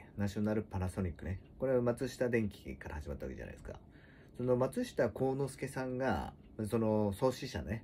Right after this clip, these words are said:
創設者の松下幸之助さんは小学校を卒業したっていう、小学校しか卒業してないんですよ。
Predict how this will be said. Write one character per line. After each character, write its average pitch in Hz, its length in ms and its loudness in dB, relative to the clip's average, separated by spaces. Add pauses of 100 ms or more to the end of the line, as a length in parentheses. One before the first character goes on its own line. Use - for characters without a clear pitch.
(120)
創 113 160 2
設 - 260 -2
者 78 100 -2
の 82 140 -4
松 90 320 -4
下 135 180 -4
幸 110 220 0
之 113 140 0
助 - 260 -6
さ 110 120 -2
ん 110 100 -2
は 107 160 2
小 196 280 4
学 214 300 0
校 90 480 4
を 135 160 6
卒 107 300 2
業 101 160 4
し - 80 -6
た 101 100 2
っ 92 60 0
て - 140 -8
い - 20 -8
う、 - 20 -10 (380)
小 220 200 8
学 233 220 4
校 143 160 8
し - 100 -2
か 220 120 6
卒 131 260 -2
業 117 100 8
し 98 60 0
て - 80 2
な 85 80 2
い 71 40 -2
ん - 20 -8
で - 80 -12
す - 40 -14
よ。 57 140 -8